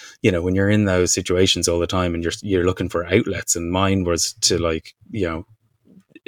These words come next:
any s-, free time I had, I'd be either out with clients or out at the weekend with friends trying to blow off some steam, which is definitely the not right, right type of <laughs> approach when you're, when you're in those situations, but it just was what it was.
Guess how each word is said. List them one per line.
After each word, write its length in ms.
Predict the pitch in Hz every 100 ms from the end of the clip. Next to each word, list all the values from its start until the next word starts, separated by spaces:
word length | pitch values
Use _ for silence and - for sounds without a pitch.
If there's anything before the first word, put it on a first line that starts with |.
| -
any 180 | - 101
s-, 120 | 92
free 580 | - - 143 - 104 107
time 240 | 101 85
I 40 | 80
had, 240 | 92 107
I'd 120 | 82
be 180 | 85 85 -
either 280 | 90 85
out 140 | 85 92
with 120 | 85
clients 460 | - 90 139 98 -
or 300 | 82 80 85
out 220 | 87 90 85
at 60 |
the 80 | 87
weekend 440 | 85 92 - 87
with 80 | 85
friends 480 | - 87 98 85 80
trying 200 | - 87
to 40 |
blow 380 | 80 92 87 90
off 100 | 85
some 160 | - 90
steam, 400 | - 90 104 90
which 280 | 85 - - - - - -
is 120 | 95
definitely 400 | - 117 135 107
the 80 | 90
not 320 | 85 85 -
right, 160 | 87 85 - -
right 260 | 95 85
type 280 | - - 92
of 140 | - -
<laughs> 0 |
approach 520 | - - 113 - -
when 160 | 95 90
you're, 180 | 87 - - - -
when 80 | -
you're 120 | 92
in 140 | 92 90
those 200 | 87 82
situations, 600 | 92 - 87 90 - 85
but 120 | 87
it 20 | 90
just 180 | 104
was 280 | - 90 90
what 80 | 85
it 60 | 85
was. 440 | 87 95 - -